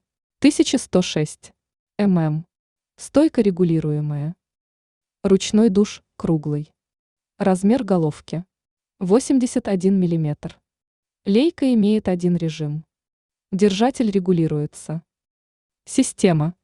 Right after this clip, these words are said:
виз две тысячи включает поворотный излив длиной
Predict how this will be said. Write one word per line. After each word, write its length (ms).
виз 280
две 240
тысячи 640
включает 580
поворотный 720
излив 360
длиной 520